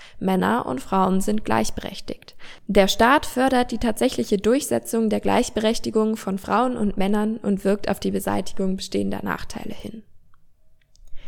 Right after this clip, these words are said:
Der steigende Anteil von Frauen in der Politik und die Quote führen, so die Hoffnung,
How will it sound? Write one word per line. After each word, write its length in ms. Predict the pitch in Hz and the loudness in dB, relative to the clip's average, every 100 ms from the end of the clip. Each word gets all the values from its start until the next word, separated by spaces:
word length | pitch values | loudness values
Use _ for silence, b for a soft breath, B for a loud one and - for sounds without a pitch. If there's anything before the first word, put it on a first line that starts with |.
| b b - | b b 2
Der 320 | 190 190 202 B B | 4 4 0 B B
steigende 560 | - 190 214 254 214 - | -2 4 6 6 4 4
Anteil 340 | 226 285 269 | 2 0 0
von 200 | 262 208 | 0 -2
Frauen 380 | - 196 196 214 | 0 0 2 2
in 80 | 202 | 0
der 100 | 190 | 0
Politik 540 | - 196 190 240 - | -2 -2 0 -2 2
und 340 | - 277 320 - | 2 2 0 -6
die 60 | |
Quote 420 | 208 202 247 - | -2 2 2 0
führen, 500 | 262 - 220 240 285 | -2 2 2 2 0
so 220 | 311 220 202 | 0 2 2
die 140 | 202 | 2
Hoffnung, 580 | 196 202 - 208 254 | 0 -2 2 2 2